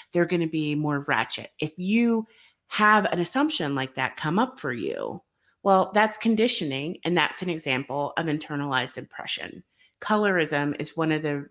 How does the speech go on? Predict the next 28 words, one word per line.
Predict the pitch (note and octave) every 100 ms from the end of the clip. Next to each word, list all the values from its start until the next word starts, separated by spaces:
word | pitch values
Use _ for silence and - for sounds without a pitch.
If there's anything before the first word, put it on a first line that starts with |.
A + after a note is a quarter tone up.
| -
really | E3+ F3 E3+
nasty | E3 C#3 D3 - C3+
ways | C3 C3+ A#2 - C#3
that | C3+ B2 - - - -
internalized | E3+ F3 - F3+ F3 E3+ E3 D#3 D#3 E3
white | D3+ -
supremacy | - - - D#3 C#3 - A#2+
plays | B2 - C#3+ C#3
out | C#3 B2 B2 -
in | C3
communities | - C3 B2 A#2 G#2 G2+ -
of | B2+
color. | - - C2 - _ _ _ _ _ _ _ _ G#3+
If | A#3+ B3+
you've | C4 -
ever | G#3+ A#3+
been | F#3+ F3+ E3 E3
ashamed | D#3 - - E3 E3 C#3 A2+ A#2+ - -
of | D#3+
a | C#3+
relative's | D3 D3+ D3+ D#3 - D#3 D3+
strong | - - D#3+ D3 D3+ E3 -
accent | D3 - - B2 D3 - - _ _ _ _ _ D#3+
that | D#3+ C#3+ B2 D#3
made | E3 D#3+
it | -
clear | - E3 D#3
that | D#3 C#3+ C3